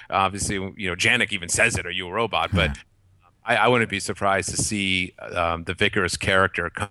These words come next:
Speaker 1: back in the next movie. Um, anyway, so they land, and they land, they happen to enter the atmosphere and land at the exact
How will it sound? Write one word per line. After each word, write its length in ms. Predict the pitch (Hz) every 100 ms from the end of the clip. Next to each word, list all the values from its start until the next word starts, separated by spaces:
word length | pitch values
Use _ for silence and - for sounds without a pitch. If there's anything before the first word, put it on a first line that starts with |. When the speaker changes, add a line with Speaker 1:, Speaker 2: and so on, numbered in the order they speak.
| _ 82
Speaker 1:
back 380 | 87 87 85
in 60 | 85
the 80 | 82
next 260 | 80 -
movie. 400 | 87 85 85 78 - - -
Um, 460 | 98 85 82 82 -
anyway, 220 | 185 143
so 300 | 113 160 139 - - - -
they 140 | 190 247
land, 380 | 190 143 127 135
and 180 | 131
they 160 | 131 135
land, 460 | 135 143 139 135 123
they 120 | 135
happen 260 | 156 143
to 60 | 131
enter 200 | 139 147
the 80 | 127
atmosphere 380 | 120 120 127 113
and 100 | 113
land 160 | 113
at 80 | 113
the 60 | 107
exact 360 | 113 170 -